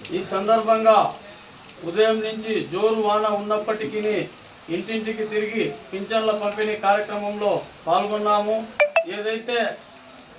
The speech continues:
ఈ రాష్ట్రంలో నారా చంద్రబాబు నాయుడు గారు ఇచ్చినటువంటి మాటకు కట్టుబడి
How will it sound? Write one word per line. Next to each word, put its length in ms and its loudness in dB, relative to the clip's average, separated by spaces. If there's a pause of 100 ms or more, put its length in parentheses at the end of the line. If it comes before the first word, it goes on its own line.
ఈ 280 -2 (300)
రాష్ట్రంలో 840 0 (600)
నారా 480 6
చంద్రబాబు 480 2
నాయుడు 240 2
గారు 400 2 (180)
ఇచ్చినటువంటి 920 -2 (500)
మాటకు 480 2
కట్టుబడి 720 0